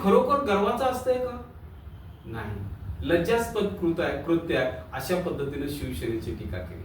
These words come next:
त्यांनी शरद पवारांचं घर फोडलं, त्यांचा पुतण्या आणि काका यांना दोघांच्या मध्ये दरी आणि फळी पाडली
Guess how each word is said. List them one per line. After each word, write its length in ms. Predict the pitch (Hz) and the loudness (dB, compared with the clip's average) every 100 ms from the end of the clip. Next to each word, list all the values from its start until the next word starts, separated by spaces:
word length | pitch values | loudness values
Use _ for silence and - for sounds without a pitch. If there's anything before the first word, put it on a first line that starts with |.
| - - - - - - - - - | -12 -14 -14 -14 -14 -14 -16 -12 2
त्यांनी 240 | 226 269 | 6 6
शरद 300 | 285 233 226 | 6 6 8
पवारांचं 680 | 262 - 254 254 254 247 269 196 | 8 8 8 8 6 4 2 6
घर 320 | 226 277 - | 8 8 8
फोडलं, 280 | 185 - - - - - | 4 2 -2 -4 -10 -6
त्यांचा 300 | 185 190 233 | 0 2 2
पुतण्या 520 | 240 196 185 185 220 240 | 0 2 0 2 4 4
आणि 220 | 247 254 | 4 4
काका 580 | 202 190 220 196 180 - 175 | 4 6 6 4 4 -2 2
यांना 280 | 185 208 | 4 6
दोघांच्या 540 | - 180 180 202 208 226 | 6 6 8 6 4 2
मध्ये 340 | 214 202 214 | 2 4 4
दरी 280 | 170 175 208 | 6 6 8
आणि 180 | 208 214 - | 6 4 2
फळी 240 | 170 196 | 4 4
पाडली 280 | - 101 87 | 2 -2 -2